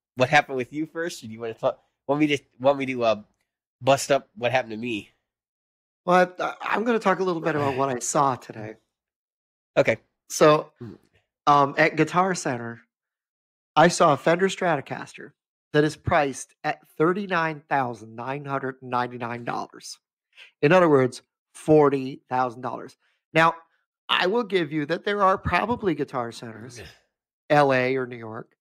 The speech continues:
Speaker 2: where someone might walk in and spend forty thousand dollars. Virginia Beach is not one of them.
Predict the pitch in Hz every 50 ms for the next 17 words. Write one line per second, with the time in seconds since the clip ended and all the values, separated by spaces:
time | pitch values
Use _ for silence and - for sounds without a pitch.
0 | _ _ _ _ _ _ - 151 160 156 - 190 180 170 160 151 143 139 143 156
1 | 175 180 160 160 160 160 160 156 - 160 147 131 135 123 - - 156 139 127 117
2 | 107 _ - 139 135 127 127 127 127 - 135 131 127 117 107 120 120 120 117 123
3 | - 117 120 - - _ _ _ _ _ _ _ _ _ _ _ _ _ _ _
4 | - 127 143 135 165 175 180 185 - 165 165 156 156 - 147 117 123 127 135 127
5 | 127 - - 135 139 139 135 156 - _